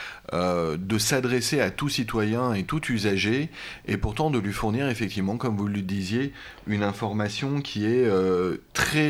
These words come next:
euh, juridique, judiciaire, très exacte aussi. Euh, on ne prend pas le citoyen pour un incapable, mais on lui explique, euh, l'état du droit et, euh, et les procédures et les démarches à suivre. J'ai trouvé ça, je trouve ce site assez impressionnant. Euh, Mélanie Bello,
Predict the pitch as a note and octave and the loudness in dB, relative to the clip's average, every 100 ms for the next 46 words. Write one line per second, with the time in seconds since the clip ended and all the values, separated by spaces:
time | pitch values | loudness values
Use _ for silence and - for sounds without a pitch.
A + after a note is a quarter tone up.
0 | C3+ G2+ F#2+ A2 A2 G2 G#2 C#3+ A#2 A#2 | 4 4 2 2 2 0 0 0 2 2
1 | A#2 A#2 A2+ B2 C3+ C3+ - B2+ A#2 C#3 | 2 0 0 2 0 0 2 4 4 2
2 | A2 C3 B2+ A#2+ G2+ - B2 D#3 - - | 2 0 2 0 0 0 -2 -4 -10 -10
3 | - - - G2 A2+ B2+ C#3 C3 D#3+ C#3 | -10 -4 0 4 4 2 0 2 4 4
4 | A2+ B2+ A2+ B2+ A#2+ A#2+ A#2 G2 F#2 G#2 | 4 0 2 2 4 2 0 2 2 2
5 | C3 B2 G#2 G2 A#2 E3+ D#3+ - - - | 0 0 0 0 0 0 0 -4 -12 -10
6 | - G#2+ C#3 C#3 A2 G2+ - A2+ C#3+ C3+ | 2 4 6 4 4 4 0 0 0 2
7 | G#2 G2+ G2+ G2 G2 F#2+ F#2+ G2 A2 A2 | 2 2 4 4 2 2 0 2 2 2
8 | A2 G#2+ G2+ F2+ F#2 A2+ B2+ G#2 F#2+ F2+ | 0 0 0 0 2 4 4 2 2 2
9 | F2 F#2+ G2+ G2 A2+ G2+ A#2 D3 C3 G#2+ | 0 0 0 0 -2 0 0 2 2 2
10 | A#2 A#2 G#2 E3+ D3 - A#2+ A#2 A2+ D3+ | 2 0 0 0 0 -4 0 0 2 0
11 | A#2 - - - - A2+ E3+ - B2 F3+ | 0 -4 -10 -8 -4 -2 -2 -2 -2 0
12 | E3 C3 F3 D#3 C#3 C3+ - G#2 D2+ - | 0 2 2 2 2 -2 0 -2 -4 -6
13 | - - - A2 A#2+ B2 C3 C3+ D#3 D#3 | -6 -4 -6 0 4 6 4 2 4 6
14 | D#3 D#3+ C3 C#3+ G3 G3+ F#3 | 4 4 6 6 6 6 4